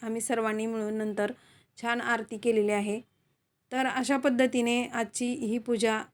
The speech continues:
इथे झालेली आहे आणि संध्याकाळच्या वेळी मी नैवेद्य बनवला होता.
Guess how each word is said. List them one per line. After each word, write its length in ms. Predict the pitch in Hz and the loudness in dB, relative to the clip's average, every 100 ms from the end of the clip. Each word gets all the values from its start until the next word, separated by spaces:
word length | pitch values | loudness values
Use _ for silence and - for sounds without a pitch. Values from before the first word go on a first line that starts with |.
| _ _ - | _ _ -10
इथे 220 | 214 240 | 0 2
झालेली 400 | 240 226 214 214 | 2 4 4 4
आहे 260 | 220 214 214 - _ _ _ _ - | 2 0 -2 -8 _ _ _ _ -4
आणि 280 | 208 240 254 | 0 4 2
संध्याकाळच्या 600 | 277 254 247 240 254 262 | 4 2 4 4 4 4
वेळी 240 | 247 233 | 6 6
मी 160 | 233 233 | 4 4
नैवेद्य 440 | 240 226 214 220 | 4 4 2 4
बनवला 400 | 233 233 214 202 | 4 4 4 4
होता. 380 | 208 214 202 | 2 0 -2